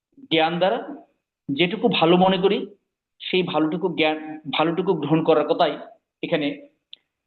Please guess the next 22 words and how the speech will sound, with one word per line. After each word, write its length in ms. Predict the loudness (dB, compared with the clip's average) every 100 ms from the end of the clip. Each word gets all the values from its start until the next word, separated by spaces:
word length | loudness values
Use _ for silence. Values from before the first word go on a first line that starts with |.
| _ _ _ _ _ -6
ঠাকুর 280 | -2 2 2
বলেছেন, 420 | 4 2 -2 -8 -10 _ _ _ _ _ _ _ _ _ _ -4
যে, 60 | -2
"যে 260 | 4 2 2
খেয়াল 280 | 2 2
বিবেকের 440 | 2 0 0 0 -2
অনুচর", 520 | -2 -6 -12 -18 -18 _
অর্থাৎ 220 | -10 -6
বিবেক 340 | 0 2 2 0
যেটা 160 | -2
বলে 300 | 0 0 0 -4 -12 _ _ _ _ _ _ _ _ _ _ -10 -4
ভালো, 500 | 0 0 -2 -6 -16 -18 -14 -14 -16 _
সেই 260 | -6 0 0
ভালোটুকু 560 | 2 2 2 0 -2 0
অনুসরণ 360 | -2 -2 -4
করার 240 | 0 2 2
কথা 260 | 0 -4 -6 -14 _ _ _ _ _ _
ঠাকুর 260 | -2 0 0
এখানে 260 | 0 2
বলেছেন। 500 | 4 4 0 -4 -16 -20 _ -20 -20 -20 _ _ _ _
তো 140 | -4 -2 0
আমরা, 680 | 0 4 4 2 -2 -14